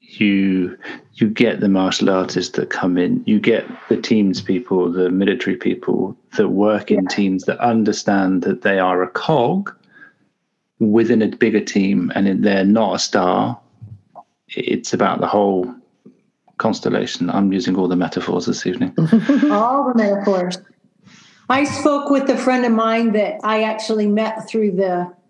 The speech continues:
Speaker 2: the Jim Jones work that we were doing. I don't know how long I've known the guy, and he works for a group that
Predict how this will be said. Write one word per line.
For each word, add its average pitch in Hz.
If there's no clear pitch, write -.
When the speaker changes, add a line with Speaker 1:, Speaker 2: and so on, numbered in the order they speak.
Speaker 2:
the 196
Jim 208
Jones 180
work 196
that 180
we 196
were 180
doing. 180
I 208
don't 208
know 180
how 196
long 208
I've 202
known 208
the 202
guy, 196
and 196
he 269
works 247
for 233
a -
group 220
that 214